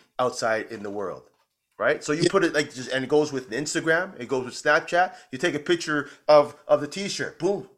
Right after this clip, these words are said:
Speaker 1: "Oh, wow, that's a great p-, t-shirt." Click on his profile. "Oh, wow, he's got a bunch and he has a link." Click. "Oh, wow, there's his website." It's just breadcrumbs.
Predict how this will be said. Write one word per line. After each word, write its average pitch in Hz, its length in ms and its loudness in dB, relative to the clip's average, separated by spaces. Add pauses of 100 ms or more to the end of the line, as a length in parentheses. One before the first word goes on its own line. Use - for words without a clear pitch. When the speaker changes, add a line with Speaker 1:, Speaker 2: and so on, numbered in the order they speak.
(120)
Speaker 1:
"Oh, 175 260 -8
wow, 185 360 -8 (240)
that's 156 120 -12
a 143 40 -12
great 160 240 -8
p-, - 100 -12
t-shirt." - 420 -10 (280)
Click 180 200 -4
on 156 100 2
his 147 120 -4
profile. 190 640 -4
"Oh, 233 200 -2
wow, 170 300 0
he's 160 140 -6
got 208 160 2
a 156 60 4
bunch 180 400 -4 (100)
and 208 140 2
he 202 40 0
has 175 120 0
a 151 40 -6
link." 165 320 -2 (260)
Click. - 340 -4 (200)
"Oh, 233 200 4
wow, 202 360 2
there's 220 280 -2
his 151 140 -4
website." 233 520 0
It's 285 180 -10
just 170 200 -4
breadcrumbs. 165 680 0